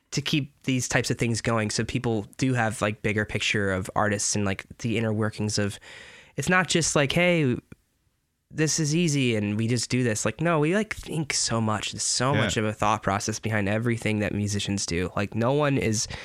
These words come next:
Speaker 1: better than the other at thinking. Like, we're all, we're all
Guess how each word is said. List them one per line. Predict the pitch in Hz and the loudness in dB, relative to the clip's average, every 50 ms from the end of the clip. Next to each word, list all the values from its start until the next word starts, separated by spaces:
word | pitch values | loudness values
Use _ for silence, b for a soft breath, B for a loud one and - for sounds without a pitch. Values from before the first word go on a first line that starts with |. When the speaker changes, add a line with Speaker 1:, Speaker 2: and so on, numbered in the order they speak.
| B B B B B B B B B _ | B B B B B B B B B _
Speaker 1:
better | 123 123 123 120 | 0 2 4 4
than | 113 117 113 113 | 4 2 2 2
the | 110 110 | 2 2
other | 110 110 107 104 104 | 2 2 2 2 2
at | 101 101 - | 0 -2 -2
thinking. | - 110 104 98 - 90 90 101 - - | -2 -2 -2 0 -2 -2 -4 -4 -4 -4
Like, | 101 104 - | -2 -2 0
we're | 107 107 | 2 2
all, | 110 113 113 110 110 107 107 - - _ - | 4 4 4 4 2 0 0 -4 -12 _ -4
we're | 107 110 - | -2 2 2
all | - 117 117 117 113 110 | 2 4 4 2 0 -2